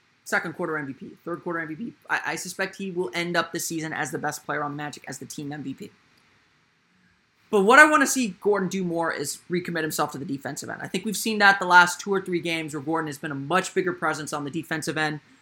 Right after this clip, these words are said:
Um, I think putting him on perimeter guys helps him out a lot. I think that he's really, really strong in that area.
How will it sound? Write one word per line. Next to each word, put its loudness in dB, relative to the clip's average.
Um, -2
I -2
think -4
putting -2
him 0
on 2
perimeter 0
guys 8
helps 0
him 0
out 6
a 2
lot. 4
I -2
think -8
that -4
he's -8
really, 0
really 0
strong -2
in -4
that 0
area. 0